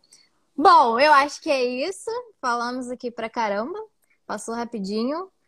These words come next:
Aqui a Nórdica falou tudo, Batalha Diária, é isso aí. <laughs> E é isso, Will. Gostei muito do, do bate-papo com você. Com certeza, acho que vai ajudar muita gente. Vou deixar salvo aqui. E agradeço muito novamente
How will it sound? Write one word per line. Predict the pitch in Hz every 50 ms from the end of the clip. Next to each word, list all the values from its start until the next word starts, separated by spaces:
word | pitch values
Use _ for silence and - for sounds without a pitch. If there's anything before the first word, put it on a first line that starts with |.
| _ _
Aqui | - 226 220 - 247 233
a | 220 220
Nórdica | 214 208 208 214 208 202 208 - 202 202
falou | - 220 220 233 233 233
tudo, | - - 240 247 233 226
Batalha | 226 226 220 226 208 208 208
Diária, | 208 220 214 208 214
é | 226
isso | - - 247
aí. | 226 214 202 208 226 277 392 - _ _ _ -
<laughs> | - 247 - - 226 226 - _ 208 196 196 - _ _ _ _ _ _ _ _ _ _ _ _ _
E | - 339
é | 370 381 359 330 320
isso, | 320 - 349 302
Will. | 302 285 262
Gostei | 233 254 262 262 - 285 269 262 262
muito | 262 262 262 277 302 339 370 - 359
do, | 269 294 285 277 269 262 254
do | 233 226
bate-papo | 226 220 233 - - - 226 214 208 -
com | - 214 202
você. | 202 208 196 - - 208 214 220
Com | - - 240 247 -
certeza, | - 302 277 277 277 - 247 240 240 233 240 247 240 - - - _ _ _ _ _
acho | 214 220 220 -
que | -
vai | 220 220
ajudar | 233 226 233 220 214 208 202 202
muita | 208 208 214 233 277 320 359 349 - 294 240 233
gente. | 226 226 220 226 240 233 - -
Vou | 233 220 220 226 226
deixar | 226 254 262 269 233 233
salvo | - - 269 214 220 220 220
aqui. | 220 - - - 220 226 233 247 277 330 - _ _ _ _ _ - - _ _ _ _ _ _ -
E | 294
agradeço | 294 277 302 302 285 269 285 294 294 330 320
muito | 302 294 294 320 311 320
novamente | 294 285 302 330 349 339 330 302 277 262 262 277 -